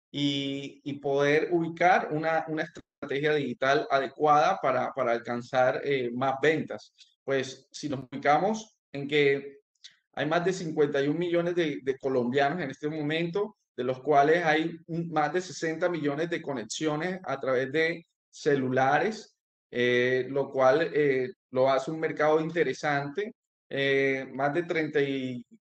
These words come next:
cuatro, casi treinta y cinco millones de personas están conectadas en Internet y, y las actividades de redes sociales, más de treinta y nueve millones de personas,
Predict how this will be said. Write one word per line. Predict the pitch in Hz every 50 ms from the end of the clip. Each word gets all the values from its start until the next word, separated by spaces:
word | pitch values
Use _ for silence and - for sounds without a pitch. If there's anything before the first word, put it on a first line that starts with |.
| _ _
cuatro, | - 147 156 151 151 156 170 175 170
casi | - 143 147 160 156
treinta | 156 165 160 156 139
y |
cinco | 127 - 151 147 147 170
millones | 165 165 147 143 143 147 147
de | 165
personas | 156 135 127 - 156 147 147 151 165 160
están | - 139 135 139
conectadas | 139 151 156 147 - - - _ - 143 143 143 147 151 160 160 170 170 _ _ _ _ _
en | - 123 127
Internet | 131 127 113 - - 117 113 113 131 147 165 185 - - _ _ _ _ _ _ _ _ _
y, | - 151 156 151 147 147 143 143 143 131 131 127 127 120 120 120 120 120 120 _ _ _ _ _ _
y | - 135 131 131
las | 127 127 127 123 135 131
actividades | - - - 139 135 131 131 135 135 160 180 175 - -
de | - 147 143 139 127
redes | 123 135 139 151 170 165
sociales, | 180 160 151 - 165 160 165 170 180 180 - _ -
más | 135 139 143 143
de | 147 165
treinta | - - 156 147 143 143 135
y |
nueve | 123 127 135 143 151
millones | 151 143 131 127 135 139
de | 143 151
personas, | - 123 117 - 139 131 127 135 156 165